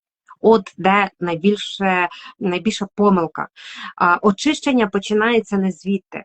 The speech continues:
А, о, я завжди повторюю, очищення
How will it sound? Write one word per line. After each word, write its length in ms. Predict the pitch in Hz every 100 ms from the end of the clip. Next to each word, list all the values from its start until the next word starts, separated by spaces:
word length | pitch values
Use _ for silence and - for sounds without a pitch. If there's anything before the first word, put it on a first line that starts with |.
| - - -
А, 240 | 175 175 -
о, 140 | 220
я 160 | 214 233
завжди 360 | 220 208 190
повторюю, 560 | 262 247 - 226 190 165
очищення 1000 | - 220 - 254 233 - 202 185 175 156